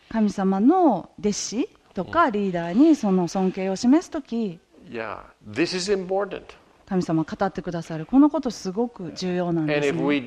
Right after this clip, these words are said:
Speaker 2: if we don't have a heart of respect,
Speaker 1: もし私たちが、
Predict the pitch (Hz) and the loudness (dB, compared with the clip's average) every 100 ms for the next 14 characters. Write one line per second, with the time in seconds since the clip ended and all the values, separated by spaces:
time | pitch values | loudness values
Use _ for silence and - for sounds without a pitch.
0 | 127 - 156 117 131 127 147 175 202 185 | -8 -8 -6 -2 -2 0 4 4 2 4
1 | 185 170 147 160 165 143 143 135 - 127 | 4 2 4 4 4 2 -4 -6 0 0
2 | 85 - - - - _ _ 311 392 277 | 0 -4 -16 -20 -20 _ _ 0 0 0
3 | 226 180 220 202 208 190 208 254 247 | -2 -4 -6 -4 -6 -6 -4 0 0